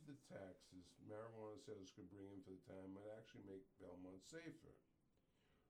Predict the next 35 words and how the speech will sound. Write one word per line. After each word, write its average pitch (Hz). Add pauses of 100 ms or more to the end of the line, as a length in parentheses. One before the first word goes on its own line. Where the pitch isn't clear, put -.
(100)
Retail 156
establishments 123
in 98
particular 98
are 90
going 104
to 98
bring 101
money 101
to 90
the 95
town, 98
Barnett 85
said. 92
They 98
get -
three 139
percent -
of 104
the 95
sales 127
tax, 82 (480)
and 139
they 135
can 131
do 135
whatever 117
they 127
want 143
with 90
that. -
They -
can 95
use 113
that 101